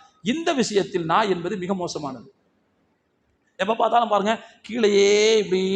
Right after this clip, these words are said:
மூ-, மூக்க வச்சுக்கிட்டே இருக்கும். பார்த்திருக்கீங்களா? நல்லா கவனிச்சு பார்த்தா தெரியும். அது என்னன்னா, ஏதாவது ஒண்ணு கிடைச்சிடாதா? அதே மாதிரி அசிங்கத்திலே போய் நிற்க-, நிற்பது தான் அந்த நாயினுடைய குணம் அது.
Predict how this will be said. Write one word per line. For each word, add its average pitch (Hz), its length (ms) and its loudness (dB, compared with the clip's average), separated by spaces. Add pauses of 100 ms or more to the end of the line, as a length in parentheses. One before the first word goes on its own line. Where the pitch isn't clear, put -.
மூ-, 190 200 -6
மூக்க 185 140 -6
வச்சுக்கிட்டே 160 260 -4
இருக்கும். 147 140 -6
பார்த்திருக்கீங்களா? 180 420 -4 (680)
நல்லா 180 160 -2
கவனிச்சு 185 240 -2
பார்த்தா 175 200 0
தெரியும். 127 260 -12 (880)
அது 170 200 0
என்னன்னா, 262 320 2 (400)
ஏதாவது 214 420 0
ஒண்ணு 190 100 -4
கிடைச்சிடாதா? 147 560 0 (920)
அதே 233 200 2
மாதிரி 214 240 2
அசிங்கத்திலே 233 920 -2
போய் 202 140 2
நிற்க-, 196 260 -2
நிற்பது 196 380 0
தான் 202 120 -6
அந்த 170 60 -8
நாயினுடைய 165 760 0 (180)
குணம் 165 220 0
அது. 117 120 -8